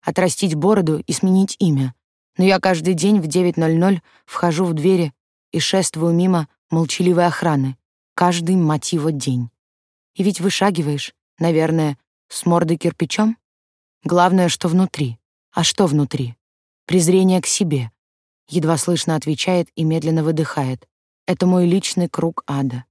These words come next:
И не только для тебя, тихо посмеиваюсь. Ты про охранников подумал?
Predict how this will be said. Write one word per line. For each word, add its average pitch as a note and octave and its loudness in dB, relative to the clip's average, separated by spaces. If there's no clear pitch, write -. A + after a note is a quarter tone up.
И F#3+ 2
не F3+ 6
только F#3+ 2
для F#3 2
тебя, D#3+ 0
тихо - -4
посмеиваюсь. D3 -2
Ты F3 0
про G3 4
охранников F3+ 2
подумал? F#3 4